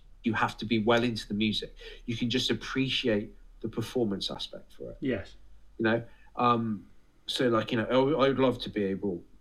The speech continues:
Speaker 1: to take, you know, m-, you know, my wife to see Iron Maiden.
Speaker 2: Yeah,
Speaker 1: And,
Speaker 2: I think,
Speaker 1: um,
Speaker 2: I think you're right. We, we are getting to that point now where a lot of our favourite bands from when we were young, they are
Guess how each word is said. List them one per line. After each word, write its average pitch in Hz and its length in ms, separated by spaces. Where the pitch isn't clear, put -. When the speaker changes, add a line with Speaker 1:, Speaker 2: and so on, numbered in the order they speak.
Speaker 1:
to 117 160
take, - 420
you 240 100
know, 190 60
m-, - 320
you 269 100
know, 95 120
my 110 120
wife 98 320
to 95 120
see 98 360
Iron 95 180
Maiden. 87 320
Speaker 2:
Yeah, 170 180
Speaker 1:
And, 190 80
Speaker 2:
I 190 40
think, 180 180
Speaker 1:
um, 165 60
Speaker 2:
I 143 40
think 160 200
you're 131 120
right. 151 280
We, 131 180
we 135 160
are 135 140
getting 120 280
to 120 80
that 117 180
point 127 240
now 117 260
where 113 560
a 117 60
lot 131 220
of 110 80
our 113 140
favourite 113 380
bands 113 380
from 107 380
when 107 220
we 135 180
were 131 80
young, 104 420
they 120 160
are 123 420